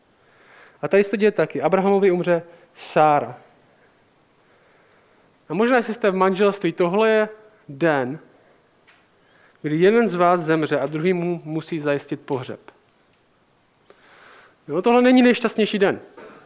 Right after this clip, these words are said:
Kdy jeden z vás zemře, ten druhý zajišťuje pohřeb. Všichni lidi hrotí svatbu,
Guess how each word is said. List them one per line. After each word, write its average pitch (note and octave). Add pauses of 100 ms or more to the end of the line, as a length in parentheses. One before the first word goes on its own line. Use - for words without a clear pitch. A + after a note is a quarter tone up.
(960)
Kdy D3
jeden F#3
z E3
vás G3+
zemře, D3+ (1300)
ten C#3+
druhý E3+ (960)
zajišťuje D3 (960)
pohřeb. C#3+ (2750)
Všichni A#3
lidi G#3
hrotí F#3+
svatbu, C3+